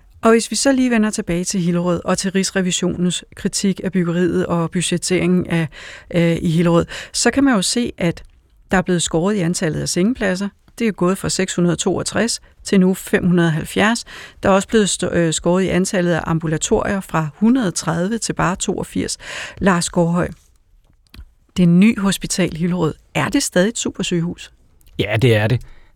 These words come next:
Speaker 2: Det bliver et, øh, et rigtig, rigtig godt, øh, hospital, som vi bliver glade for i Region Hovedstaden. Jeg tror, man må sige, også da man plade-,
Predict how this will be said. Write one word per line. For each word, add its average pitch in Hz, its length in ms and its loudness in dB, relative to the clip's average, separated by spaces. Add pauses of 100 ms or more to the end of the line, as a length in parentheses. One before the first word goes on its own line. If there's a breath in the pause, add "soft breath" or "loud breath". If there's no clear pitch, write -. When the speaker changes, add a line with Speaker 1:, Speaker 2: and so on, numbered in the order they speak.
Speaker 2:
Det 117 240 4
bliver 123 260 4
et, 110 220 0
øh, 110 180 2
et 110 160 0
rigtig, 117 260 2
rigtig 113 240 -2
godt, 110 200 0 (100)
øh, 110 140 0
hospital, 104 540 -2
som 101 200 -6
vi 107 80 -2
bliver 104 220 -2
glade 101 220 0
for 113 180 -2
i 107 60 0
Region 98 220 -4
Hovedstaden. 110 460 -2 (1300 loud breath)
Jeg 120 100 4
tror, 170 180 4
man 156 160 4
må 135 80 2
sige, 160 280 2
også 147 140 2
da 175 80 0
man 139 160 2
plade-, 139 340 0